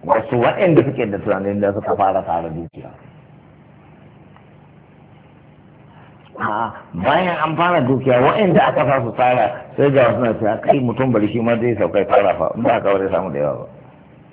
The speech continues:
Dan ta ga ko abu ya juye. Ko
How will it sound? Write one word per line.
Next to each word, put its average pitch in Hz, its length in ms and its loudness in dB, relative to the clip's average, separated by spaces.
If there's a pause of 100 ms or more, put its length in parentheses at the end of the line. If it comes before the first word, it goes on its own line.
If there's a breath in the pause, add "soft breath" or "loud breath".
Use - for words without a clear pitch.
(1080)
Dan 107 260 -4
ta 98 140 2
ga 101 160 -2
ko 95 100 -2
abu 85 220 0
ya 80 120 -4
juye. 80 300 -10 (3250)
Ko 117 380 -2